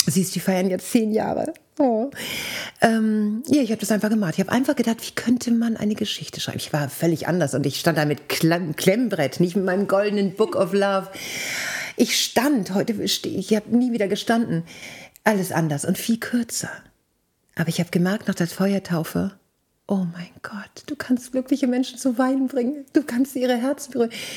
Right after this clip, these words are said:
Ich muss das weitermachen.“ Ich war es ja schon gewohnt, Dinge zu lesen, weil ich ja meine, mein erstes Buch war bereits erschienen und ich bin schon auf Lesereise gegangen. Und ich wusste, die Leute hören gern zu.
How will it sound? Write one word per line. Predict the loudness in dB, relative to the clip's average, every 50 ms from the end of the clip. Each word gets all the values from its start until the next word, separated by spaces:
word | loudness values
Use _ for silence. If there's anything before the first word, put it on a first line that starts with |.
| -12 -12 -14 -12 -6 -2
Ich | -2 2 2
muss | 2 2 2 -2
das | -4 -4 -2 0
weitermachen.“ | 0 0 0 0 0 -2 -2 -2 -2 -4 -6 -6 -6 -10 -20 -20 -20 -20 -20 -20 -20 -20 -20 _ _ _ _ _ _ _ -2
Ich | 0 0 2 2
war | 4 4 4
es | 2 2 0
ja | 0
schon | 2 2 2
gewohnt, | 2 2 2 2 2 2 0 -2 -4 -10 _ _ _ -8
Dinge | 0 2 2 4 2 0
zu | 0 0 0 2
lesen, | 2 4 4 2 2 2 0 0 -2 -2
weil | -2 -2
ich | -4 -2
ja | 0 0
meine, | 2 2 2 0 -2 -6 -14 -16 -8 -2
mein | 0 0 2
erstes | 2 0 0 -2 -4
Buch | 0 0 0 0 2
war | 0 0 0
bereits | 0 -2 -2 -2 -2 -2
erschienen | -2 -2 -2 -2 -2 -2 -4 -6
und | -8 -10 -12
ich | -12 -14 -14 -14 -8
bin | -6 -4 -4 -2
schon | -4 -4 -4 -2
auf | 0
Lesereise | 2 2 2 2 0 -2 -4 -2 -4 -4 -4 -6
gegangen. | -8 -8 -8 -8 -10 -10 -12 -14 -16 _ _ -20 -20 -10 -2
Und | 0 0
ich | 2
wusste, | 2 0 0 0 0
die | 0
Leute | 0 0 0 0 0
hören | 0 0 0 0
gern | 0 0 0 -2
zu. | -2 -2 0 0 0 0